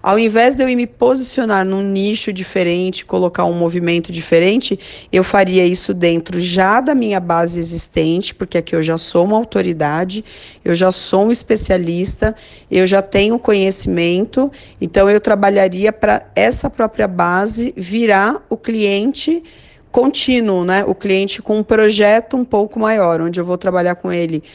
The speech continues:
projetos, como eu falei, de uma quantidade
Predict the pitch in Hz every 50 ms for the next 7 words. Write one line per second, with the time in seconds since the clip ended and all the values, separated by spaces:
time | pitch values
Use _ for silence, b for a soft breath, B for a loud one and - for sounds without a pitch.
0 | B B B B _ - - 175 175 175 180 175 170 170 165 - 170 165 160 -
1 | - 175 180 175 175 165 - 175 170 165 160 165 170 165 170 170 165 - 185 180
2 | 170 - - 185 170 175 165 165 180 202 220 214 220 208 214